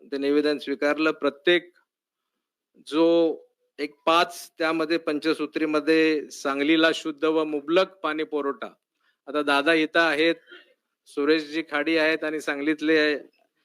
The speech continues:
इतर पदाधिकारी आहेत की सांगलीला शुद्ध आणि मुबलक पाणी मिळत नाही. त्यामध्ये प्रामुख्यानं शेरी नाल्याचा जो प्रश्न आहे तो शेरी नाल्याचा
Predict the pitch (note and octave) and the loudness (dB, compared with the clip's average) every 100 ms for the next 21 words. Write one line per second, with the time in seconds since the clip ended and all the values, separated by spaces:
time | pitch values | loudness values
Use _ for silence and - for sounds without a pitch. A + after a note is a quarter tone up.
0 | _ - C#3 - E3+ E3+ D#3 D#3 D3 C#3+ | _ -8 -4 2 2 4 2 2 0 -2
1 | C#3 C3 B2 A#2+ - C#3+ C#3+ C#3 A#2 _ | -2 0 -2 -4 -8 -4 -2 -4 -8 _
2 | _ _ _ - C#3+ D3 D#3+ E3 D#3 D#3+ | _ _ _ -6 -2 2 4 2 0 -6
3 | D3 D#3+ D#3 D#3 D3 C3+ D3 D3+ - C#3 | -2 -2 -2 -6 -8 -6 -4 -4 -4 -6
4 | D3 C#3 C#3 C3+ C#3+ D3 C#3+ C3+ C#3+ C#3 | -4 -2 -2 -2 -4 -4 -4 -4 -2 2
5 | D3 D3 C3 _ _ _ _ _ - C3+ | 4 4 0 _ _ _ _ _ -6 -2
6 | C3+ D3+ - D3+ D3+ D3+ D3 D3 D#3+ D#3 | 0 0 2 2 4 2 2 2 2 0
7 | D3 D#3+ D#3+ E3+ E3 E3 D#3 - _ _ | 0 0 2 2 4 2 0 -6 _ _
8 | _ _ _ - D#3 D3 D3 C#3+ D#3 D3 | _ _ _ -4 -4 -2 -2 -4 -4 -4
9 | C3+ A#2+ B2+ - _ _ _ _ _ - | -4 -4 -8 -10 _ _ _ _ _ -6
10 | D#3+ - D#3+ D#3+ E3+ E3 E3+ E3 F3 F3 | -4 2 2 4 4 4 2 0 2 4
11 | F3 | 4